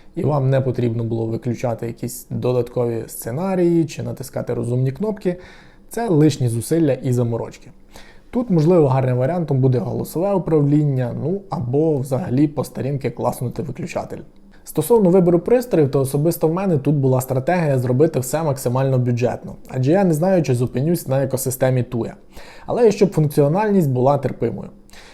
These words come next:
Якщо ж ви твердо оприділились з екосистемою і відчуваєте, що розумний будинок з вами надовго, то, звісно, варто більш прискіпливо підійти до вибору пристрою. Якщо говорити про екосистему Tuya, то тут можу порекомендувати бренд Moes.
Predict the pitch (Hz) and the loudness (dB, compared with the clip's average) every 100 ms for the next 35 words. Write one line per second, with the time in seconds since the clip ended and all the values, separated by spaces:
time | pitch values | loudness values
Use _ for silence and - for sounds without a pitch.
0 | - 135 131 294 190 175 147 151 139 135 | -4 -4 -2 0 4 4 6 4 4 2
1 | 135 135 139 139 131 123 135 139 139 165 | 2 2 4 4 4 4 2 0 -4 -6
2 | - 233 226 208 196 196 139 139 135 131 | -4 -4 0 0 0 2 0 0 0 0
3 | 123 117 117 - 120 123 123 123 120 120 | 0 -2 -4 -6 -2 0 0 0 0 0
4 | 120 117 113 113 117 110 110 117 156 196 | 0 0 -2 -2 -4 -4 -6 0 4 4
5 | 208 214 208 - - - - - 220 185 | 4 0 -4 -18 -20 -20 -8 0 2 2
6 | 135 175 143 127 131 - 127 147 - 156 | 4 2 2 0 0 0 0 0 -2 -2
7 | 180 - 120 - 117 110 113 123 202 151 | -2 -2 -6 -2 -4 -2 -4 0 2 2
8 | 117 123 123 - - - - - - - | 2 2 0 -2 -8 -12 -14 -18 -20 -20
9 | - - - - - 131 - 247 185 165 | -20 -20 -20 -20 -10 -8 -2 4 6 6
10 | 170 156 147 151 151 160 160 196 208 220 | 6 4 4 2 0 -4 -4 -2 -2 -2
11 | 285 262 208 131 135 170 165 156 143 127 | 0 2 2 0 2 2 2 2 2 0
12 | 131 123 120 120 143 - 127 117 131 135 | -2 -2 -2 0 0 0 0 0 -2 -4
13 | - 120 127 - - | -4 -4 -4 -8 -18